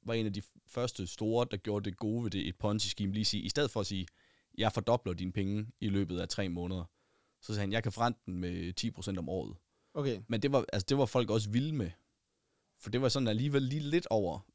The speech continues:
Speaker 1: hvad
Speaker 2: Ja,
Speaker 1: det
Speaker 2: det er
Speaker 1: gennemsnitlige
Speaker 2: stabilt og
Speaker 1: marked.
Speaker 2: højt.
Speaker 1: Ja. Og selv under finanskrisen, der holdt han fast i, at han havde lavet, øh, at han havde lavet ti procent, da, da markederne var faldet med otteogtredive.
Speaker 2: <laughs>
Speaker 1: Så han var, han var en, folk kunne se, det var et stabilt gut.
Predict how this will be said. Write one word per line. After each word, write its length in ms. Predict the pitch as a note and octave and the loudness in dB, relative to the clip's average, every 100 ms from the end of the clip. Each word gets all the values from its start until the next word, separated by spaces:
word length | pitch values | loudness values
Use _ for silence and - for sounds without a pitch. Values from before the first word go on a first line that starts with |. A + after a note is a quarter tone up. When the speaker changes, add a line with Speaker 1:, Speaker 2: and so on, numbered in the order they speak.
| - | -2
Speaker 1:
hvad 120 | G#2+ | 2
Speaker 2:
Ja, 60 | |
Speaker 1:
det 80 | G#2+ | 2
Speaker 2:
det 60 | A2+ | 2
er 20 | |
Speaker 1:
gennemsnitlige 320 | A#2+ C3 E3 | 4 4 6
Speaker 2:
stabilt 180 | F#3 A#2+ | 6 6
og 60 | F#2+ | 4
Speaker 1:
marked. 120 | G#2+ | 4
Speaker 2:
højt. 320 | C3 A#2+ G#2+ - - | 6 4 -2 -10 2
Speaker 1:
Ja. 140 | A#2 - _ _ - _ | 4 4 _ _ -20 _
Og 120 | - A#2+ | 2 6
selv 200 | E3 C3 | 8 8
under 200 | D3 G#2 | 8 6
finanskrisen, 760 | A#2 B2 A#2 - A2 G2+ F#2+ - | 4 2 0 0 0 0 -4 -2
der 80 | A2 | 0
holdt 240 | - A2+ | 4 4
han 140 | A#2+ G2+ | 4 0
fast 280 | G#2+ G#2+ | 0 -2
i, 80 | G2+ | -2
at 100 | F2+ | -2
han 140 | F#2+ F#2+ | -2 -2
havde 140 | F2+ | -2
lavet, 420 | F#2 G2 G2+ F2 | 0 2 2 0
øh, 200 | D#2 F2+ G2+ _ _ _ - | -4 -8 -10 _ _ _ -6
at 100 | G2+ | 0
han 100 | G2 | 0
havde 140 | F#2+ | 2
lavet 200 | G2 G#2 | 2 0
ti 160 | - G2 | 0 -4
procent, 420 | F#2+ G2 F#2 - _ _ _ _ A#2+ | -4 -4 -4 -8 _ _ _ _ -2
da, 200 | F#2 F2+ - - - - | 0 -2 -8 -20 -20 -2
da 80 | A2+ | 0
markederne 520 | G2 F#2 G#2 G2 E2+ | 2 4 4 2 0
var 80 | E2 | -4
faldet 280 | E2+ F2+ F#2 | -4 -2 -2
med 80 | F2+ | -2
otteogtredive. 540 | C2+ F2 - C#2 G1+ G2 - - - - | -4 -6 -6 -8 -10 -14 -16 -20 -16 -10
Speaker 2:
<laughs> 640 | A2+ - - A#2+ - - | -10 -10 -16 -16 -16 -14
Speaker 1:
Så 260 | - A2+ - G2 - - - | -2 0 0 -2 -8 -8 2
han 200 | A2 F#3+ | 6 8
var, 140 | F#3+ | 8
han 160 | D#3+ F3+ | 8 6
var 60 | F#3+ | 4
en, 320 | E3+ D#3+ D#3 | 0 -2 0
folk 260 | - G#3 | 2 2
kunne 120 | - F3+ | 2 0
se, 120 | G3 | 0
det 80 | D3 | 2
var 60 | |
et 60 | C3+ | 2
stabilt 380 | - C3+ D3 C3+ | 2 0 0 0
gut. 180 | D3+ | -2